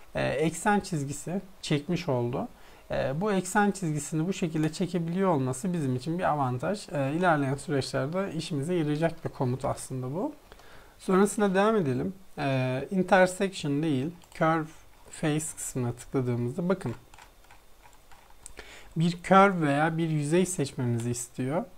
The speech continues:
Ee, şimdi mesela şu yüz-, şurayı seçtim.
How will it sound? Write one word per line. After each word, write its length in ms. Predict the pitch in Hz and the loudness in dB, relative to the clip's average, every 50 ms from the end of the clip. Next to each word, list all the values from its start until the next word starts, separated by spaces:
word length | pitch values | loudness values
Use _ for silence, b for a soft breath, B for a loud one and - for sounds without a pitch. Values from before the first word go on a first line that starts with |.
| B B B B B B B B - | B B B B B B B B -4
Ee, 440 | 139 127 123 123 123 127 123 123 131 | -2 -2 -2 -2 -2 -4 -4 -6 -6
şimdi 320 | - - - 233 202 175 | -8 -6 -4 -2 0 0
mesela 500 | 165 180 185 - - 165 147 151 160 165 | 2 2 0 0 0 0 2 4 4 4
şu 340 | 165 - - - - - 220 | 2 0 -4 -8 -6 -4 -2
yüz-, 340 | 214 202 180 165 165 - - | 0 0 0 0 -2 -4 -8
şurayı 380 | - - - 202 175 180 185 180 | -12 -6 -2 0 2 4 4 2
seçtim. 540 | - - 160 139 143 - - - 127 127 | 2 0 -2 -2 -2 -6 -10 -10 -10 -10